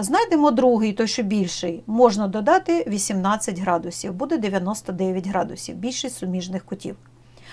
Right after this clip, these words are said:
А як ще можна було би знайти цей кут?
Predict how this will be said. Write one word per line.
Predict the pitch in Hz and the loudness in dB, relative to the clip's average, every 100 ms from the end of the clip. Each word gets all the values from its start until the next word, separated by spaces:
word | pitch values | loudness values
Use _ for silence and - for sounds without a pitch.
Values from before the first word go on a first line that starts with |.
| - - | -14 -4
А | |
як | 226 403 | 0 0
ще | - 370 | 0 2
можна | 254 240 226 | 4 4 2
було | 208 208 190 | 0 2 2
би | 190 | 0
знайти | 240 277 196 - 208 262 - - - - - - - - - - - - - | 0 0 -2 0 0 0 -4 -20 -20 -20 -20 -20 -20 -20 -20 -20 -20 -20 -8
цей | - 240 | 4 4
кут? | 240 180 - | 6 0 -4